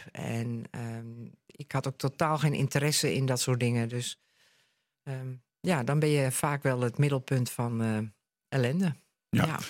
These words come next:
Speaker 2: Eh, de meeste grote, die, eh, baseren zich altijd, eh, en met, met name artiesten, op een, eh, een desastreuze, eh, jeugd.
Speaker 1: Ja, desastreus. Ik, eh,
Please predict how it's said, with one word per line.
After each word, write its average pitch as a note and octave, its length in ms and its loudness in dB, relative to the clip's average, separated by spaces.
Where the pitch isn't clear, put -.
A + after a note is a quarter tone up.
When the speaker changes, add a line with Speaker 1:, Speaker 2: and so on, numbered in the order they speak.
Speaker 2:
Eh, B2 640 4
de B2 100 4
meeste D3+ 300 4
grote, D#3+ 640 2
die, A#2+ 500 4
eh, A#2 340 4
baseren B2 440 4
zich A#2 200 2
altijd, A2+ 500 2
eh, A2 400 2
en G2+ 120 4
met, - 220 0
met G#2 140 0
name A2+ 240 4
artiesten, - 520 2
op A#2+ 180 0
een, G#2+ 300 4
eh, G2+ 1040 4
een G2+ 100 4
desastreuze, C#3+ 880 4
eh, B2 380 6
jeugd. - 460 2
Speaker 1:
Ja, C#3+ 180 2
desastreus. D3+ 800 2
Ik, - 220 -4
eh, D3 420 4